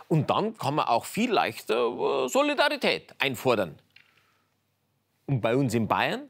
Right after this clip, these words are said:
hat es als allererster natürlich wer begriffen? Markus Söder, wer sonst? Söder wusste, der Bayer an sich ist leidensfähig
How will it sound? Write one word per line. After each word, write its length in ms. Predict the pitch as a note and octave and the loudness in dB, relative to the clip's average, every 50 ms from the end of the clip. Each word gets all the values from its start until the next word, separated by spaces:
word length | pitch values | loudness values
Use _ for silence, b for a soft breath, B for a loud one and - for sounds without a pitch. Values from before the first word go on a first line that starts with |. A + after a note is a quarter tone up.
| _ | _
hat 240 | - C3 C#3 - - | -2 -2 -2 0 -2
es 240 | D3 C3 - - - | -2 -4 -4 -2 -2
als 220 | A#2 A#2 G#2 - - - | -2 -2 -2 -4 0 2
allererster 680 | C#3 D3+ D3 C3 - - C#3 B2+ A#2+ - - - A#2+ | 2 2 2 0 0 0 0 0 -2 -2 -2 -2 0
natürlich 640 | A2+ G#2+ G#2+ G#2 - - B2+ A2 A2+ G#2+ F#2 - - _ _ _ _ _ _ - _ _ _ _ | 0 0 -2 -2 -2 -2 0 0 0 -2 -2 -6 -14 _ _ _ _ _ _ -20 _ _ _ _
wer 180 | G#2 G#2 G2+ F#2+ | -2 -2 0 2
begriffen? 560 | B2 C3+ B2 D3+ F#3+ A3 - - D4+ D4+ - - _ _ _ _ _ _ _ _ _ _ _ _ _ _ _ _ _ _ _ | 2 2 4 4 4 2 2 0 -2 -4 -4 -8 _ _ _ _ _ _ _ _ _ _ _ _ _ _ _ _ _ _ _
Markus 540 | G2 G#2 C3+ D#3+ D3+ - - C3+ A#2+ - - | 2 4 4 4 2 2 0 -2 -2 0 0
Söder, 580 | - B2+ B2+ B2 A#2 A#2 A2 G2+ E2+ D2 - _ _ _ _ _ _ _ | 0 2 2 4 4 4 4 4 2 -2 -6 _ _ _ _ _ _ _
wer 360 | - F#2 G#2+ A2 G#2+ G2 D#2 - _ | -4 0 0 2 2 0 -2 -6 _
sonst? 580 | - - C3+ D3 C#3 - - - - - - _ _ _ _ _ B B B B B | -4 0 0 0 0 -2 -6 -8 -10 -12 -20 _ _ _ _ _ B B B B B
Söder 380 | - - F3+ B3 D#4+ E4 A#3+ D3+ | -2 0 0 0 2 0 0 0
wusste, 460 | D#3 A#3+ A#3 - - - A#3 A#3 - | 0 -2 -4 -4 -2 0 0 0 0
der 120 | - F3 | -2 -4
Bayer 420 | D3+ - - A2 D3+ A3+ C4 - - | 0 0 0 0 2 0 -2 -2 -2
an 140 | F#3 E3 | -2 -4
sich 300 | - - - C#4+ D#4+ - | -2 -2 -4 -4 -4 -4
ist 140 | - D#3+ - | -6 -6 -2
leidensfähig 720 | A2+ F2+ F#2 C#3+ G3+ A3+ - - - G#3+ A3 A3+ A3+ - | 0 0 0 0 -2 -6 -8 -4 -2 0 0 -2 -2 -6